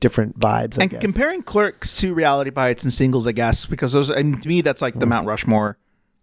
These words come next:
Speaker 2: Or to me, I don't know, like, ninety, when I think of nineties young people in movies, I
Speaker 1: Sure,
Speaker 2: think of those
Speaker 1: yeah.
Speaker 2: three. Clerks is the most, like, blue collar.
Speaker 1: Yeah.
Speaker 2: Like, they're not really worried about, like, Pearl Jam and, like, politics or,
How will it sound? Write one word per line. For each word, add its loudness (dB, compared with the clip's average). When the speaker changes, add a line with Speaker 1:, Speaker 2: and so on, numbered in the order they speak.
Speaker 2:
Or 0
to -4
me, 2
I -2
don't 2
know, 2
like, -2
ninety, 2
when 2
I 4
think 0
of 0
nineties 0
young 2
people 0
in 2
movies, 2
I -10
Speaker 1:
Sure, 2
Speaker 2:
think 2
of -2
those 2
Speaker 1:
yeah. 2
Speaker 2:
three. -2
Clerks 4
is -12
the -2
most, 2
like, -2
blue 4
collar. 0
Speaker 1:
Yeah. 4
Speaker 2:
Like, -4
they're 0
not 0
really 2
worried 0
about, 0
like, -4
Pearl 2
Jam 0
and, 2
like, -6
politics 0
or, 2